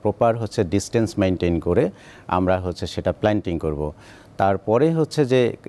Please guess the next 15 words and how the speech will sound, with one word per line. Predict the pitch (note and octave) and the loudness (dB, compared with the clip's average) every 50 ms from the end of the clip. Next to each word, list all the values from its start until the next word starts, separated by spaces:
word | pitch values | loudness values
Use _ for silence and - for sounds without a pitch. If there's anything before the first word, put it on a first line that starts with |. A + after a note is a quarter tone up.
| - | -4
ইন্টারকালচারাল | G#2 G#2 G2+ A2 F2+ - G2+ G2 - A2 G#2 G2+ F#2 | -2 2 2 2 2 2 0 0 2 2 0 2 4
যেগুলো | G2 F#2+ F2+ F#2+ F#2 F2 | 2 2 4 4 2 2
অপারেশন, | E2 E2 - F#2+ G2+ G#2 - C3 C3+ C#3 C3+ A#2+ - | 2 2 0 0 0 0 0 0 0 0 -2 -2 -2
যেগুলো | F#2 F2 F2 F2+ F2+ F2+ | -2 0 0 2 0 2
হচ্ছে | E2+ F2 E2 - G#2 | 0 0 -2 -2 -2
যেমন | F#2 E2 F#2 F2 F2+ F2 F2 | 0 2 2 2 2 0 0
আগাছা | - F2 E2+ E2 F2 E2+ - F2+ F2 | 0 0 0 2 0 0 0 0 0
দমন | D#2+ E2+ E2+ F2+ F2 F2 F2 - - - - - - - | 0 2 2 2 2 0 0 -4 -8 -18 -20 -20 -16 -8
এবং | - E2+ E2+ F2+ F2 D#2+ - | -4 -2 0 0 0 0 0
টাইমলি | F#2+ F2+ F2 F2 F2+ F2+ F2+ F2+ | 0 0 0 0 0 0 0 -2
হচ্ছে | F2 F2+ F2 - - F2+ | 0 -2 -4 -4 -4 -6
সুষম | - - - C#3 - - A#2+ G2+ F#2+ | -6 -4 -6 -8 -2 0 0 0 0
সার | F2 - - F2+ E2+ | 0 0 -2 -2 0
ব্যবহার | D2+ D#2+ D#2+ D2+ D2+ D2+ D2+ | 0 -2 -2 0 0 -2 -2
করা, | - - D2+ E2+ F#2 G2 | -2 -2 0 0 0 0